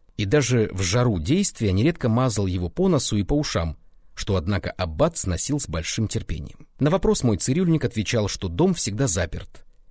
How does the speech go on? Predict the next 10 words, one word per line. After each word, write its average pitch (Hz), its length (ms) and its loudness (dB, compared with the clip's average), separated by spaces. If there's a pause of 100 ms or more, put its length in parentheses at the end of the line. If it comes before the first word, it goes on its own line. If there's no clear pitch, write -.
(120)
и 98 100 -6
что - 160 0
едва 98 260 0
ли 90 80 -2
хозяин 131 540 2
дозволит 107 480 0
для 95 160 -2
кого-либо 107 540 0
отпереть - 520 -4
его. 80 240 -14